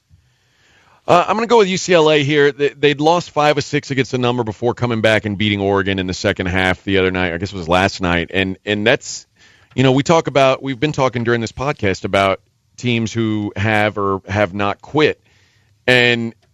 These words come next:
if you watch that Oregon U C L A game, and I watched it because I was on Oregon, uh, you, you realize that that U C L A team could have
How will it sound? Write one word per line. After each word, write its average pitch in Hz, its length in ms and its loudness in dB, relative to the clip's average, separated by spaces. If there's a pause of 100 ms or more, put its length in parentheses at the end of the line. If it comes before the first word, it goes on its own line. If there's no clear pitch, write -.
(240)
if 131 160 0
you 180 80 2
watch 180 280 2
that 147 140 2
Oregon 127 580 0
U 127 140 -8
C 123 160 -2
L 113 140 2
A 117 100 4
game, 98 240 0
and 98 80 0
I 113 80 2
watched 113 400 0
it 92 140 -4
because 98 260 -2
I 98 140 4
was 95 160 -4
on 98 180 0
Oregon, 82 500 -2 (600)
uh, - 100 -6
you, 135 640 0 (240)
you 135 200 -4
realize 127 580 2
that 107 240 -2 (360)
that 139 140 2
U 139 120 -6
C 127 160 0
L 117 160 2
A 120 100 2
team 104 280 -8
could 131 200 -4
have 104 160 -2